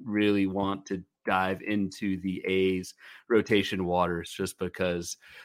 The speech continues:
there's not much there in terms of depth and there's not much there in terms of run support.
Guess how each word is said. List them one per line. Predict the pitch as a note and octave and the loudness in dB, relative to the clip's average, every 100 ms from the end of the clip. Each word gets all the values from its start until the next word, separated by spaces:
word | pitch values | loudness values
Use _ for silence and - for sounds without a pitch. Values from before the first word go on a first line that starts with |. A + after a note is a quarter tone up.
| - | 4
there's | B2 | 8
not | C#3+ D3 | 10 10
much | C#3+ C3 - | 8 4 4
there | A#2+ A#2+ A2+ | 6 8 6
in | A2 | 4
terms | - G#2 F#2+ | -2 -4 -4
of | F2 F#2+ | -6 4
depth | A#2 A2+ - - | 4 4 -2 -10
and | G#2 G2+ F#2+ | -4 -2 -2
there's | F#2+ F2+ | -4 -6
not | G2 F#2 | -10 -10
much | - | -14
there | - - | -14 -14
in | F#2+ | -14
terms | F#2+ - | -16 -20
of | - G#1 | -18 -16
run | - | -14
support. | - - G2+ F#2 | -14 -12 -10 -10